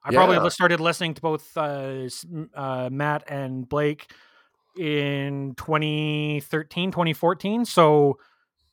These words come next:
Speaker 1: c-, only a couple years into their run, and then they transitioned. We didn't g-, even talk about the transition from,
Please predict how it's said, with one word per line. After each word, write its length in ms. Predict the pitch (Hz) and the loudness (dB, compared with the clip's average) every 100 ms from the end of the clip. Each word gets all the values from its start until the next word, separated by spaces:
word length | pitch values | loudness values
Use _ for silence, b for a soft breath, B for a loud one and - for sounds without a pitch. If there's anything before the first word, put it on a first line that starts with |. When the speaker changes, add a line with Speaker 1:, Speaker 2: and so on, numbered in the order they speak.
| - | -20
Speaker 1:
c-, 80 | - - | -14 -2
only 220 | 196 185 | 0 0
a 40 | |
couple 240 | - 196 185 | 2 2 2
years 240 | 175 156 | 0 0
into 200 | 170 151 | -2 -2
their 120 | 151 | -2
run, 460 | 135 170 156 151 - | 2 4 4 2 -6
and 180 | 160 151 | -8 -4
then 520 | 151 143 143 143 139 - _ _ - | -2 -2 -2 -4 -8 -12 _ _ -8
they 100 | 160 | -4
transitioned. 600 | 180 170 165 160 175 160 | -2 -2 -2 -4 -4 -2
We 80 | 185 | 0
didn't 180 | 254 | 0
g-, 80 | 214 | -2
even 240 | 208 202 151 | -4 -4 -4
talk 320 | - 190 185 | 0 2 2
about 260 | 151 143 | -2 -2
the 80 | 147 | -4
transition 560 | - 147 147 143 143 135 | -6 -6 -4 -6 -8 -6
from, 440 | 156 139 139 135 | -4 -4 -4 -10